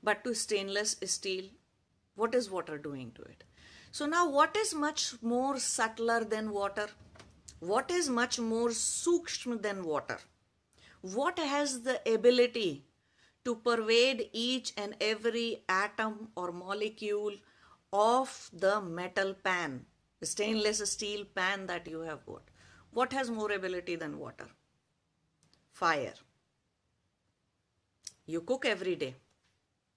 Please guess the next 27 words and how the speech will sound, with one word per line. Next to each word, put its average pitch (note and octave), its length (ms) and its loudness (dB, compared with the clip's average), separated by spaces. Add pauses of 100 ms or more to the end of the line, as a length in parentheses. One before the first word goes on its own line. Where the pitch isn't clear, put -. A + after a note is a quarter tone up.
(400)
What G3+ 160 -4
happens F3 380 -2
when D#3 280 -8 (120)
before E3+ 320 -4
you D#3+ 140 -4
are D#3 60 -4
cooking? D#3+ 300 -8
You D3+ 120 -2
are C#3+ 160 -8
heating G#3+ 280 -6
your E3 200 -2
pan, G3 420 -4 (580)
right? D4+ 240 -4 (460)
And E3 140 -4
w-, D#3 160 -10 (360)
s-, - 280 -8 (240)
fire A3 420 6
has G#3 300 -4
the G3 200 0
ability G#3 680 0 (400)
that G#3+ 400 2
its - 280 -2
heat C4 680 -2 (100)
reaches A#3 680 -4 (1300)
to B3+ 140 -6 (100)
each D4 600 0
and A#3 220 -4